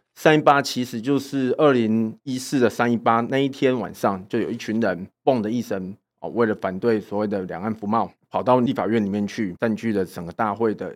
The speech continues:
议厅。那在这个之后啊，就有非常多的粉专，非常多的人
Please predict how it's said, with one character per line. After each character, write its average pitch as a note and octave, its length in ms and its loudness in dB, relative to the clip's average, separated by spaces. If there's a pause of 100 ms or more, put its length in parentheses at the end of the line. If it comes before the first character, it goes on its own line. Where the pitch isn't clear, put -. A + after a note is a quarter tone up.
议 B2+ 100 -6
厅。 G2+ 260 -4 (280)
那 D#3+ 200 8 (120)
在 E3 120 6
这 F3 100 4
个 D3 60 4
之 C3+ 180 0
后 C#3+ 180 8
啊， A2+ 240 6 (120)
就 C3+ 160 6
有 G2 280 4 (140)
非 C#3 140 6
常 A#2+ 180 0
多 B2+ 260 2
的 A#2+ 120 4
粉 F#2 260 -4
专， G#2+ 280 2
非 B2 100 2
常 A2 160 2
多 A#2+ 180 2
的 G#2+ 100 0
人 F2 240 -4